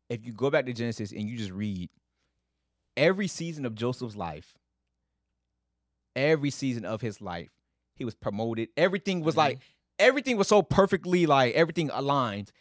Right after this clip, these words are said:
Speaker 1: Everything was chasing after him just because he was in God's will. They spoke the word. God spoke the word to him that his brothers would, uh,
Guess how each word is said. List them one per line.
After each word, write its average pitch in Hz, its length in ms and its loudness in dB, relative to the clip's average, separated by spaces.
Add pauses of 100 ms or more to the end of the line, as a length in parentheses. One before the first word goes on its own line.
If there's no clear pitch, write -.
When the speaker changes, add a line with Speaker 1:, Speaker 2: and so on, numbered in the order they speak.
(180)
Speaker 1:
Everything 160 300 2
was 123 80 -4
chasing 139 280 -2
after 120 240 -2
him 113 220 -4
just 120 160 -10
because 117 200 -6
he 113 80 -6
was 98 120 -8
in 101 80 -6
God's 98 260 -4
will. 87 320 -12 (200)
They 104 60 -8
spoke 135 300 -4
the 135 60 -4
word. 131 400 -2
God 123 160 2
spoke 120 180 -8
the 113 60 -10
word 120 180 -4
to 123 60 -6
him 123 120 -2
that 110 100 -2
his 104 200 -4
brothers 110 360 -4
would, 101 180 -6
uh, 95 320 -6